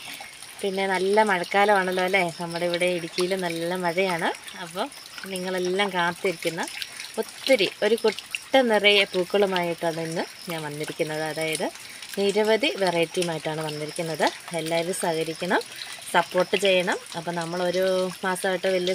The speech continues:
sale ഇച്ചിരി ചൂടായതുകൊണ്ട് നിർത്തിയൊക്കെ വെച്ചിരിക്കുമായിരുന്നു. എന്നാലും ഉണ്ട്, സെയിൽ ചെയ്യുന്നുണ്ടായിരുന്നു. എന്നാലും ഇപ്പം നമുക്ക് മഴ start ചെയ്തു. എന്നാലും പിടിച്ച് കിട്ടാൻ നല്ല പറ്റിയ വെറൈറ്റിയുമായിട്ടാണ് ഞാൻ വന്നിരിക്കുന്നത്. അപ്പോൾ നമുക്ക് ഓരോ പ്ലാന്റ്സിനെ പരിചയപ്പെടാം. അതിനു മുമ്പ്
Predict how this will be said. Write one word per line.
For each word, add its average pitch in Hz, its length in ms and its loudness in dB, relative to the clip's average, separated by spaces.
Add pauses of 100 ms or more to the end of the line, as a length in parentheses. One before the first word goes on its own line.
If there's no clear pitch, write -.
sale 185 260 2 (120)
ഇച്ചിരി 196 320 0 (120)
ചൂടായതുകൊണ്ട് 185 640 2
നിർത്തിയൊക്കെ 175 420 -2
വെച്ചിരിക്കുമായിരുന്നു. 156 640 -4 (340)
എന്നാലും 202 320 2
ഉണ്ട്, 233 200 4 (140)
സെയിൽ 202 240 4
ചെയ്യുന്നുണ്ടായിരുന്നു. 196 640 -2
എന്നാലും 175 280 -4
ഇപ്പം 196 260 -4
നമുക്ക് 180 320 -4 (400)
മഴ 185 120 4 (100)
start 180 400 2
ചെയ്തു. 180 200 4 (120)
എന്നാലും 175 320 -2 (240)
പിടിച്ച് 180 320 -2
കിട്ടാൻ 175 240 -2 (100)
നല്ല 175 340 0 (120)
പറ്റിയ 185 440 -4
വെറൈറ്റിയുമായിട്ടാണ് 156 800 -2
ഞാൻ 156 160 -8
വന്നിരിക്കുന്നത്. 160 680 -6 (680)
അപ്പോൾ 202 140 -4 (100)
നമുക്ക് 175 280 0 (360)
ഓരോ 185 340 0 (640)
പ്ലാന്റ്സിനെ 190 420 0
പരിചയപ്പെടാം. 170 500 0
അതിനു 180 200 -2
മുമ്പ് 165 160 -4